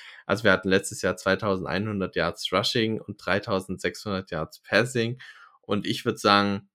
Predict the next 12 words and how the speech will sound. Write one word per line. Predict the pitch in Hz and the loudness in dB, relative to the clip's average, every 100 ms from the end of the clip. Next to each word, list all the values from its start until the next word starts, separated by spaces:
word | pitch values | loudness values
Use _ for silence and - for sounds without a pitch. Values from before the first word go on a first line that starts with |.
| - | -2
dass | 98 - | -2 -2
sich | - | -8
diese | - 120 113 | -6 -2 -2
Quote, | - - 120 123 135 135 120 110 110 - - _ - | -4 0 8 8 8 8 6 6 2 -10 -20 _ 0
ähm, | 98 101 101 101 101 123 _ _ _ | 2 4 4 2 -2 -6 _ _ _
ja, | 90 101 104 - - | 0 2 0 -4 -4
noch | 107 110 - | -2 0 0
weiter | 98 113 123 120 | 4 4 4 0
Richtung | 113 110 - 107 104 104 127 - | 0 -2 2 2 2 -2 -6 -2
Ausgeglichenheit, | 107 127 - _ - - 113 - 107 104 95 _ _ _ - 98 214 - - | 0 0 -4 _ -12 -8 -8 -6 -4 -6 -8 _ _ _ -2 0 0 -2 -18
<laughs> | - - - _ - - 127 - | -20 -20 -20 _ -20 -16 -16 -10
äh, | - 87 | -4 -4